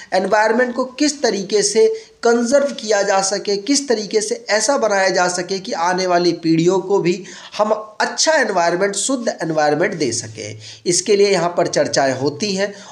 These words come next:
और यहाँ पर ट्वेंटी एट नंबर की बैठक यहाँ पर organize हुई है। भारत भी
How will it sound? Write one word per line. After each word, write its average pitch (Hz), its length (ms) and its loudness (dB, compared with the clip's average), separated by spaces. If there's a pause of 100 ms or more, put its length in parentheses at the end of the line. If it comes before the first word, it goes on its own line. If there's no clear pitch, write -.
और 170 280 2
यहाँ 165 240 0
पर 240 160 0
ट्वेंटी 208 540 -2
एट 247 320 2
नंबर 185 300 0
की 180 160 -2
बैठक 151 440 -2
यहाँ 131 180 -6
पर 135 280 -6 (240)
organize 127 520 0
हुई 110 160 -6
है। 107 320 -8 (240)
भारत 202 520 0
भी 143 160 -4